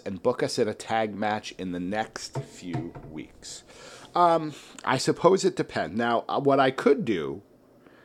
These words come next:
so the goal is you want to get your rivalries as hot as possible for the pay-per-view.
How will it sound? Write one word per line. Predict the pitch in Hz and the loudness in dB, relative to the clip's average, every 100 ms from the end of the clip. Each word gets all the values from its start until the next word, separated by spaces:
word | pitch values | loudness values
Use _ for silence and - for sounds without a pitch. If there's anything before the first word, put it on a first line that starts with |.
| - _ _ _ _ _ _ _ _ _ _ _ _ _ _ - - - - _ _ _ _ _ - - - | -20 _ _ _ _ _ _ _ _ _ _ _ _ _ _ -14 -12 -12 -16 _ _ _ _ _ -20 -18 -14
so | - 156 | 4 6
the | 143 | 6
goal | 135 123 180 202 196 202 - | 6 12 12 12 12 12 8
is | 110 87 90 85 104 | 2 2 0 -2 -6
you | 107 110 | -2 0
want | 110 113 135 - - | 2 2 2 0 -6
to | - 143 | -6 -6
get | - 110 95 98 - - 117 | 0 2 4 0 -4 -16 -14
your | 87 95 95 90 87 87 92 - _ _ _ _ | -4 0 2 2 2 0 -4 -12 _ _ _ _
rivalries | - 101 123 120 113 90 92 87 85 | -2 2 4 4 2 2 0 0 -2
as | - 87 - | -6 -6 -6
hot | - 135 131 | -2 2 2
as | 127 - | 2 -8
possible | - 98 - 90 95 | -2 -2 -2 -6 -6
for | - 90 | -4 -6
the | 85 | -8
pay-per-view. | - 73 85 67 - | -10 -10 -12 -14 -16